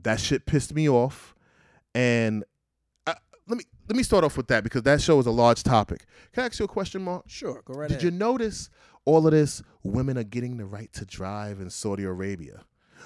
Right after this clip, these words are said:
Speaker 1: Women are getting this. Women are getting that. You highlight that, but then don't highlight the females and then get upset because the females was in a W W E promo. So you telling me it's fucking Saudi Arabia that if they watch the live show,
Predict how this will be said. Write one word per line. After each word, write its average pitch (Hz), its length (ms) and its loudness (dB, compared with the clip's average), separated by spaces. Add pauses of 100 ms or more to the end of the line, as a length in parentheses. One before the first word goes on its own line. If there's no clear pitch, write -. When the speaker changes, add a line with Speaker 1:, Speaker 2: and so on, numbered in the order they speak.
(140)
Speaker 1:
Women 135 280 0
are 127 40 -4
getting 113 380 -6
this. 110 320 -4
Women 131 240 -4
are 127 40 -2
getting 113 340 -2
that. 107 260 -6 (340)
You 143 160 -2
highlight 175 540 0
that, 113 260 -2
but 110 160 -12
then 151 180 -2
don't 147 200 2
highlight 135 500 0
the 107 80 -4
females 120 840 -4 (400)
and 131 160 0
then 120 180 -2
get 160 140 2
upset 165 500 4 (200)
because 123 300 -2
the 104 80 -8
females 147 520 -2
was 120 120 -4
in 117 80 -4
a 101 40 -6
W 127 400 -2
W 123 320 0
E 113 80 0
promo. 123 540 0 (300)
So - 180 -6
you 196 100 -4
telling 214 300 -4
me 196 100 -4
it's 135 120 -6
fucking 170 320 -4
Saudi 156 320 4
Arabia 151 500 -2 (320)
that 127 160 -2
if 110 100 -4
they 143 120 -2
watch 147 300 -4
the 117 100 -6
live 131 340 -6
show, 143 380 -2